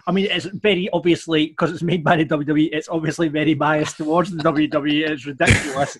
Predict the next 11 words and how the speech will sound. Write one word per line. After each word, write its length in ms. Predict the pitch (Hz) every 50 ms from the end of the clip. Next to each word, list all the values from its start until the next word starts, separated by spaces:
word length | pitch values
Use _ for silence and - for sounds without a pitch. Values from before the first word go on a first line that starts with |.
| _
<laughs> 80 | _ -
actually. 460 | 143 139 135 - 151 - 147 143 139 - - - - - _ _ _ _
But, 200 | - 180 165 165 - 165
um, 300 | 151 151 147 143 147 147
you 160 | 131 139 147 143
just 180 | 160 156 -
go, 220 | - 151 135 123 101 -
"Bloody 560 | 123 131 139 139 135 127 123 120 117 117 110
hell." 380 | 117 123 123 123 127 127 117 _ _ _ _ _ _ _ _ _ -
So, 180 | - - 208
yeah, 320 | 185 170 185 185 175 170